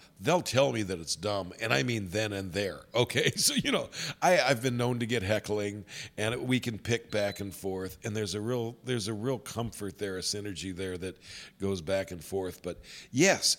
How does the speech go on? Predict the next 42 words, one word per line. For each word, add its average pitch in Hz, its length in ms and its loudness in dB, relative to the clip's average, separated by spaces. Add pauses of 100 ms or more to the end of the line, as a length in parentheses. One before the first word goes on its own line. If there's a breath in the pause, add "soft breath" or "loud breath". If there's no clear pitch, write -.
absolutely, 117 680 0
you, 101 500 -4
you 110 120 -2
kinda 143 300 0
have 147 160 0
the 131 80 -4
framework, 107 720 -4 (520 loud breath)
but 101 120 2
then 107 140 2
you 104 100 -4
gotta 110 220 2
be 113 80 -2
sensitive 110 560 0
enough 104 260 -6
to 98 80 -6
be 101 300 -2
able 98 180 -4
to 98 180 -2
know 95 580 -4 (500 loud breath)
what's 101 380 2
gonna 123 220 -4
work 104 360 -2
and 92 120 -4
what 98 220 -2
isn't, 107 640 -4 (120)
and 92 560 -6 (720 loud breath)
again, 123 320 -4
it's 113 240 -4
such - 280 -2
a - 20 -6
benefit 101 680 -4
having 95 320 -6
been 98 200 -6
here 98 160 -4
for 90 120 -12
so 95 220 -2
long 101 240 -4
because 85 220 -8
now 120 240 -6
I'm 101 100 -6
looking 98 300 -6
in 95 240 -8